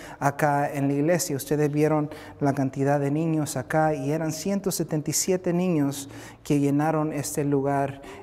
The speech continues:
esta semana. Entonces le damos gracias al Señor, le podemos dar un aplauso a Dios por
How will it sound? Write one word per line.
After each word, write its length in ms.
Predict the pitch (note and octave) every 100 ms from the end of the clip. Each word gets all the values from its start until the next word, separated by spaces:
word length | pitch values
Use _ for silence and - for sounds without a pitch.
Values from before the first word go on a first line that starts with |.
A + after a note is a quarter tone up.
| -
esta 260 | C#3 -
semana. 460 | C3+ C#3 C#3 C3+ C3+
Entonces 340 | C3+ D3 -
le 80 | D3
damos 280 | D3+ E3 D3+
gracias 340 | E3 D#3+ -
al 60 | C#3+
Señor, 260 | - C#3+ D3+
le 80 |
podemos 300 | D3 D#3+ E3
dar 140 | D#3+ D#3+
un 100 | D#3+
aplauso 480 | D3 D#3 D#3+ D3+ D#3
a 60 |
Dios 440 | C#3+ D3+ D3+ - - - - -
por 260 | - D3+